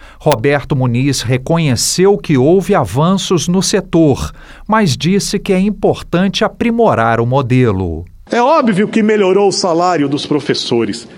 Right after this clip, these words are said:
Speaker 2: mas ainda é muito pouco. Precisamos fazer que a profissão de professor seja atrativa. E como fazer isso?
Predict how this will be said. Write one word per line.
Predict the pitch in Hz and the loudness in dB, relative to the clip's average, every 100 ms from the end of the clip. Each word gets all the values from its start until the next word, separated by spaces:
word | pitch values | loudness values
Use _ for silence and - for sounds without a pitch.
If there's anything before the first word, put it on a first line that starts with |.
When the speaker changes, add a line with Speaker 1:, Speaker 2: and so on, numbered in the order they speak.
| - - | -14 -4
Speaker 2:
mas | 170 151 | -2 -2
ainda | 143 143 190 170 | -2 0 0 0
é | 117 | -2
muito | 131 180 175 | -4 -4 -6
pouco. | - - 139 165 - - - - - - | -6 -2 0 0 -4 -12 -12 -20 -8 -2
Precisamos | 247 277 196 269 320 - | 0 0 0 0 0 -2
fazer | - 190 143 208 269 202 - - - - - - | -2 -2 0 2 2 0 -4 -12 -16 -20 -20 0
que | 240 233 180 - - - - - - | 2 2 0 -6 -16 -20 -20 -20 -8
a | 180 190 | -6 -2
profissão | 247 262 254 208 - 302 330 | -2 0 0 -2 0 2 2
de | 277 | 2
professor | 254 233 202 165 - 240 262 226 - - - | 0 0 -2 -2 0 2 2 -2 -10 -14 -8
seja | - 254 240 254 285 | -2 -2 0 -2 -2
atrativa. | 277 294 294 294 - 247 262 139 117 - - - - - - | -2 -2 -2 -2 2 2 2 0 -4 -8 -18 -20 -20 -12 -6
E | 285 | -2
como | 403 403 | 0 0
fazer | - 285 220 220 151 | -2 -2 0 0 0
isso? | 131 98 - - | -2 -6 -10 -16